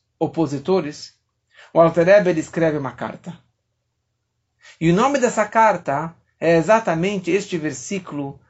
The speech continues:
da nossa Parashá. A Torá descreve, "Katonti mikol chassadim." Na nossa Parashá, no capítulo trinta e dois, no versículo onze,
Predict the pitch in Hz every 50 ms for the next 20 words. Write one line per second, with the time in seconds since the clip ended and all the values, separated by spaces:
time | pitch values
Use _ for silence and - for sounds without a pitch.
0 | _ _ - 135 143 147 147 143 - 135 - 127 123 117 113 - - - - -
1 | _ _ _ _ _ _ _ _ _ _ _ _ _ _ _ _ _ _ - -
2 | - 156 170 170 196 190 214 247 277 254 247 220 180 - 240 240 254 262 247 208
3 | 233 247 247 247 254 - _ _ _ _ _ _ _ _ _ _ _ - - 202
4 | 190 175 - - _ - 214 247 285 302 311 330 311 226 - - 285 294 294 285
5 | 262 254 240 233 220 - - - 233 240 247 240 233 226 226 - - 196 190 -
6 | 185 160 139 123 117 73 80 - _ _ _ _ _ _ _ _ _ _ _ _
7 | _ _ - - 160 180 233 240 277 - - 214 190 180 170 - 226 233 226 214
8 | 208 190 196 180 180 208 220 190 202 202 190 180 165 - 240 269 277 233 226 208
9 | 175 180 208 214 196 190 185 165 - - - - _ _ _ _ _ _ _ _
10 | _ _ _ _ _ _ _ _ - 165 170 170 156 175 165 156 - - 226 233
11 | 220 - 214 220 214 196 190 180 160 165 _ _ _ _ _ _ _ - 175 196
12 | 208 208 202 175 135 123 120 - -